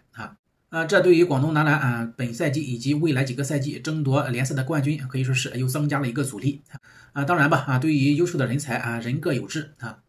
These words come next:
对于，啊，刘硕任加盟北大男篮，我们也要送出祝福啊，也希望吧，在未来C B A赛场上啊，或者是在C U B A赛场上能够证明自己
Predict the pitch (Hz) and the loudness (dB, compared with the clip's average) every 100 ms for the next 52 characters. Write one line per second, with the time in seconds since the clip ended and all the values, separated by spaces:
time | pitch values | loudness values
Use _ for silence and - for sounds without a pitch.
0 | _ 180 165 175 151 139 156 165 147 160 | _ 0 4 4 4 2 2 -2 -2 0
1 | 156 120 151 131 110 104 107 117 131 104 | -2 -2 -2 -2 -2 -6 -6 -2 -2 -2
2 | 117 135 - - 143 147 190 - - - | -2 -2 -2 -4 -4 -2 -2 -2 -6 -20
3 | - - _ 123 147 190 147 - 113 156 | -20 -20 _ -6 -2 0 0 -2 -4 -2
4 | 135 160 127 139 151 156 170 175 156 113 | 0 2 2 0 -2 -2 -2 -2 -4 -4
5 | - 123 120 107 - - - 131 135 143 | -6 -6 -6 -10 -14 -14 -6 -2 0 0
6 | 135 - 180 175 180 180 185 196 147 127 | 0 0 0 2 0 0 -4 -2 -4 -4
7 | 131 127 113 139 131 160 127 135 123 - | -6 -6 -6 -6 -4 0 0 0 -4 -10